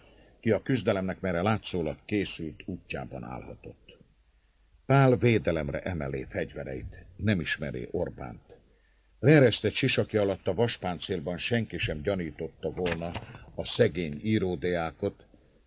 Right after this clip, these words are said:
de csata közben többször észrevette, hogy ez az idegen bajnok különösen őt látszik küzdésre fölkeresni, s Pál bátrabb volt, hogy sem így kívánatot bárkitől megtagadna. „Úgy látszik,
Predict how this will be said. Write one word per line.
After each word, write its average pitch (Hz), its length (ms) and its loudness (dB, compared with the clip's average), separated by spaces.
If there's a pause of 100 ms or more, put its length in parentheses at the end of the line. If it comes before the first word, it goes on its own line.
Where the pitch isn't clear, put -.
(160)
de 95 100 2
csata 156 320 2
közben 98 360 -2
többször 143 420 0
észrevette, 92 640 -2
hogy 87 160 -4
ez - 160 -2
az 87 160 -6
idegen 95 420 0
bajnok 98 400 0
különösen 107 680 0
őt 139 340 6
látszik 80 560 -6
küzdésre 78 580 -4
fölkeresni, 98 800 -2 (360)
s - 120 -10
Pál 131 280 6
bátrabb 98 680 4
volt, 110 320 4
hogy 104 200 -2
sem 98 200 -2
így 113 280 -4
kívánatot 92 720 -4
bárkitől 85 600 -4
megtagadna. - 720 -14 (1400)
„Úgy 135 200 4
látszik, 131 720 6